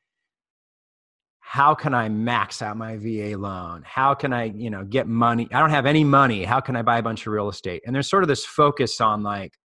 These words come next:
"I'll do anything to buy real estate, even though I don't have money." Um, real estate is an awesome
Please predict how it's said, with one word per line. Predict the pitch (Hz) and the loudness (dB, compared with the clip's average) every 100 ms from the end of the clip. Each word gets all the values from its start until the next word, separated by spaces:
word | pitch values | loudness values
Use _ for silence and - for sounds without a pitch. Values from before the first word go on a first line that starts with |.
| _ _ _ _ _ _ _ _ _ - | _ _ _ _ _ _ _ _ _ -2
"I'll | 135 | 2
do | 147 139 | 4 4
anything | 131 147 143 131 117 | 4 2 0 -2 -2
to | 104 | 0
buy | 107 104 | 0 0
real | 117 131 | 2 2
estate, | 113 - 101 | 2 -2 -6
even | 107 | -4
though | 110 | -6
I | |
don't | 101 104 | -4 -6
have | 98 87 | -8 -6
money." | 117 143 98 - _ _ _ _ | -2 -2 -4 -14 _ _ _ _
Um, | 110 117 120 117 113 107 - _ _ _ _ _ _ _ _ _ _ _ _ _ 139 | -2 2 4 2 0 -4 -8 _ _ _ _ _ _ _ _ _ _ _ _ _ 0
real | 190 214 | 2 0
estate | - 170 143 | 2 4 4
is | 127 | 2
an | 123 110 - | -2 -4 2
awesome | 123 135 - 127 120 113 | 2 2 0 -4 -4 -6